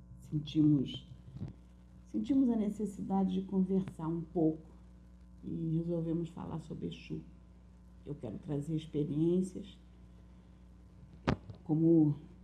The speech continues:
a gen-, eu tenho falado, como eu sou evangélica, e eu gostaria de trazer, é, experiências que eu tive e a gente conversar. Eu espero que,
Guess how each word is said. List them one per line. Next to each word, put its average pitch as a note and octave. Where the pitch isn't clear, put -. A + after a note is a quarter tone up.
a -
gen-, D3+
eu D#3
tenho D#3
falado, F3
como D#3+
eu D#3
sou D#3+
evangélica, D#3+
e D#3
eu E3+
gostaria F#3
de F#3+
trazer, F#3+
é, E3
experiências G3
que -
eu F#3+
tive F#3
e F3+
a -
gente F3
conversar. F#3
Eu F3+
espero E3+
que, D#3+